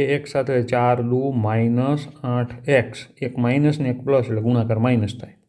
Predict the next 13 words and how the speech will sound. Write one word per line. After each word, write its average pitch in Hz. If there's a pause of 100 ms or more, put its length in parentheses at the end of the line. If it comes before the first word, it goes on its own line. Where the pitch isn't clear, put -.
(920)
અને 117
માઇનસ 143
ચારનો 160
ગુણાકાર 147
પ્લસ 151 (120)
ત્રણ 175
હારે 131
એટલે 123
ચાર 131 (100)
તરી 123
માઇનસ 110
બાર 104
થાય -